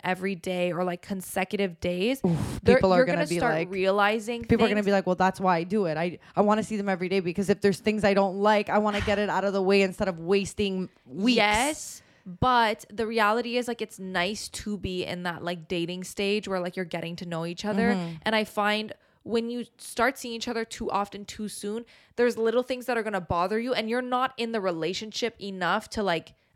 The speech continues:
Speaker 1: actually care and, like, have love for them. You, do you get what I'm saying?
Speaker 2: Yeah,
Speaker 1: And,
Speaker 2: yeah,
Speaker 1: like,
Speaker 2: yeah.
Speaker 1: there are things that are normal that are, that are normally,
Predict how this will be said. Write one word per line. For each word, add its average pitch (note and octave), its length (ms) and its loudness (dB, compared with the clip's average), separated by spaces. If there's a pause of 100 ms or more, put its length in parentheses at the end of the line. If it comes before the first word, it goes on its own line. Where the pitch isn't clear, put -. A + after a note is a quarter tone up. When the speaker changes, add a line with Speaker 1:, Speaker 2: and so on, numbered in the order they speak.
Speaker 1:
actually A3 320 0
care F#3 400 0
and, G3 120 0
like, D#3 120 -10
have E3+ 240 -6
love E3+ 260 -4
for A3+ 180 -4
them. B3 360 0 (320)
You, B3+ 200 4
do - 120 -4
you C4+ 80 2
get D#4+ 60 4
what E4+ 60 2
I'm F#4 100 -4
saying? A3+ 260 4
Speaker 2:
Yeah, A3+ 60 6
Speaker 1:
And, G#3+ 60 4
Speaker 2:
yeah, - 20 4
Speaker 1:
like, G3+ 80 4
Speaker 2:
yeah. F#3 200 2
Speaker 1:
there D4+ 120 4
are D#4+ 40 2
things D#4 220 -4
that F#4+ 100 2
are E4+ 100 2
normal G#3+ 460 2
that G#3 140 4
are, F#3+ 40 -4
that G#3+ 140 2
are G#3+ 100 2
normally, G#3 560 0